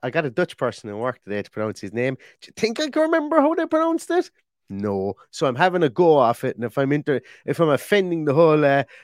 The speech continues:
the whole Dutch nation, then, uh, I do apologize. But, um, so where do we kind of start with,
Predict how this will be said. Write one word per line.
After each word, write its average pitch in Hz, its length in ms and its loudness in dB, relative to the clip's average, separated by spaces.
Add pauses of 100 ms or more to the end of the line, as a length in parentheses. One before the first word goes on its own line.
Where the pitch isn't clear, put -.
the 135 80 -4
whole 147 220 4
Dutch 151 340 2
nation, 147 460 -2
then, 123 200 2
uh, 123 240 0
I 143 120 0
do 175 300 2
apologize. 113 760 -2
But, 131 180 0
um, 135 240 2 (840)
so 214 340 6
where 240 200 6
do 240 60 -4
we 240 120 -6
kind 247 180 4
of 190 80 0
start 185 380 2
with, 143 180 -2